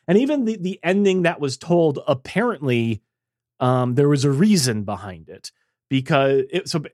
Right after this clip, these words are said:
I don't know if you're familiar, uh, spoilers, people, but F T R goes under the ring. They put on these luchador masks. They do a swap. The Not the Legal Man is in the ring, and they're trying to pull a fast one, but it doesn't matter.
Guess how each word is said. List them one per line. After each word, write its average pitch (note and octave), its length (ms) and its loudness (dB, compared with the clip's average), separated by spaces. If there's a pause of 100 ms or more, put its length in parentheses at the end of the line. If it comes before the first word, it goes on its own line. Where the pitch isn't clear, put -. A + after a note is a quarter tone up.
I E3 120 0
don't F3+ 80 2
know D#3+ 140 2
if C3+ 100 -6
you're C#3 100 -2
familiar, C#3+ 520 0
uh, - 20 -6 (260)
spoilers, B2+ 540 2
people, G2+ 380 -4 (380)
but E3 140 0
F F#3+ 180 0
T F3+ 200 0
R E3 280 0
goes D#3 240 0
under D#3 200 0
the D3 100 0
ring. C#3+ 360 0
They C#3 100 4
put D3 240 -2
on C#3 160 0
these B2 180 -4
luchador C3 540 0
masks. B2+ 480 -2
They B2+ 100 2
do C3+ 220 0
a A#2 40 -8
swap. B2+ 600 -2 (240)
The C3+ 120 4
Not C#3 280 0
the C3+ 80 -4
Legal C#3 260 -2
Man B2+ 300 0
is A#2+ 140 0
in B2 120 0
the A#2+ 80 0
ring, B2 500 -2 (360)
and A#2+ 240 0
they're A#2+ 100 0
trying B2+ 360 -2
to A#2+ 60 -2
pull B2+ 240 -2
a A#2 40 -2
fast A#2 440 -6
one, A#2+ 360 -2 (120)
but C#4+ 120 4
it A3+ 80 2
doesn't G#3 260 2
matter. A#2+ 380 -4